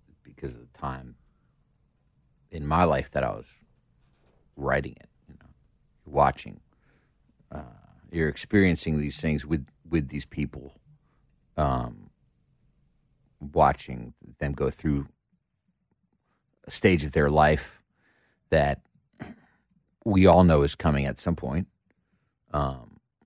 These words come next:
we all, we all have some shared destiny,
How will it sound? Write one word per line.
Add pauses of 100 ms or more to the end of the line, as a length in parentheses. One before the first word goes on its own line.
(840)
we
all, (160)
we
all
have (600)
some
shared
destiny,